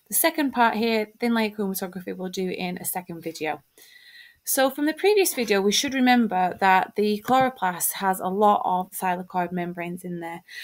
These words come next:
and that creates a large surface area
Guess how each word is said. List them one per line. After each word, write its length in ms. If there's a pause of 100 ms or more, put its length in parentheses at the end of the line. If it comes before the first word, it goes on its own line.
(180)
and 120
that 180
creates 400
a 60
large 340
surface 600
area 440